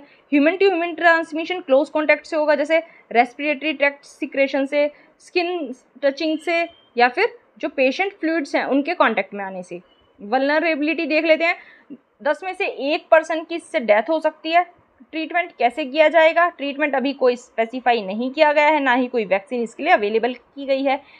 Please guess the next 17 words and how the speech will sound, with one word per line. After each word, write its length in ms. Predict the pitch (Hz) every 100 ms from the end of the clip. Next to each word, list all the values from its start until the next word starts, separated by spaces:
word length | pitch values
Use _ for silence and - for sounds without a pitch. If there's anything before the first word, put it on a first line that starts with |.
| _ 226
लेकिन 200 | 233 359
जो 120 | 381
anti 580 | - 285 294 381 349 285
स्मॉल 400 | - 277 269 330
पॉक्स 320 | 339 349 -
vaccine 360 | 226 233 381
थी 140 | 392 339
उसको 240 | 262 -
एटी 260 | 349 349 392
फ़ाइव 280 | 403 330 330
परसेंट 340 | 294 277 262 254
तक 120 | 320
इसमें 280 | 320 - 415 - _ -
effective 480 | 262 269 262 427 440
पाया 220 | 320 277
गया 180 | 247 190
है। 180 | 196 185